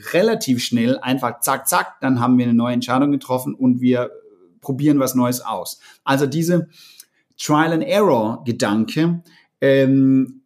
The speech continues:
könnte ich mich auch wünschen für das System Schule, ohne dass wir denn in diese Diskussion kommen, wir verlieren einen Jahrgang, wir haben Lernlücken, bla, bla, bla. Alle diese Worte, die wir denn auch die Kinder zuschreiben, was mir völlig wahnsinnig macht,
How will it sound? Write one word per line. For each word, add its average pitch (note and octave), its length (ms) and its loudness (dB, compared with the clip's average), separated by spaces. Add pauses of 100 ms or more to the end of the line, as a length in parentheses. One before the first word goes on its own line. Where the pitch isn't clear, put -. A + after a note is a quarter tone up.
(600)
könnte F3+ 240 0
ich D#3+ 100 -2
mich D#3+ 180 -2
auch D#3 180 -2
wünschen F#3 680 2
für - 200 -2
das C3 160 -4
System B2 340 0
Schule, F#3 680 -4
ohne G#3 340 4
dass D3 240 -2
wir C#3 80 0
denn C#3 180 2
in C#3+ 120 2
diese C#3+ 240 -2
Diskussion B2 520 -2
kommen, A#2+ 240 0
wir B2 120 -2
verlieren B2+ 520 -2
einen A#2 220 0
Jahrgang, A2+ 540 -2 (260)
wir A#2 140 -4
haben B2+ 160 4
Lernlücken, A2+ 880 -2 (240)
bla, B2+ 240 -2
bla, B2+ 220 -2
bla. A2 240 -2
Alle C#3+ 200 0
diese C#3+ 300 -6
Worte, D3+ 400 0
die A#2+ 180 -2
wir A2+ 120 -2
denn C3 180 -4
auch B2 140 -8
die C3 120 -20
Kinder - 380 0
zuschreiben, G#2 640 -8
was G#2+ 160 -10
mir A2+ 160 -4
völlig C#3 480 -6
wahnsinnig A#2 760 -4
macht, A#2 280 -6